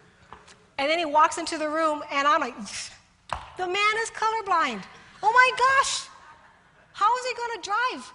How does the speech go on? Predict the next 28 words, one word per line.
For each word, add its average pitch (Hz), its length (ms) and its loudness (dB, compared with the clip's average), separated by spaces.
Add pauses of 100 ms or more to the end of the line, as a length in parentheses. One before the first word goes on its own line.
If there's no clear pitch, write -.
He's 392 160 -8
colorblind." 370 640 -6
And 277 100 -8
I'm 285 160 -6
grumbling 453 520 -2
to - 120 -12
myself, 294 540 -8 (720)
to 349 160 -6
myself, 320 720 -2 (520)
not 277 460 0
to 339 120 -8
God. 254 400 -2 (540)
I 269 100 0
wasn't 330 300 -2
speaking 370 380 -8
to 311 100 -8
God. 226 300 -6
I 240 60 -8
didn't 294 180 -6
wanna 320 180 0
hear 349 260 -6
from 277 160 -10
him. 220 80 -6
I 247 140 0
just 330 160 -8
wanted 302 240 -4
to 302 80 -10
grumble. 254 460 -4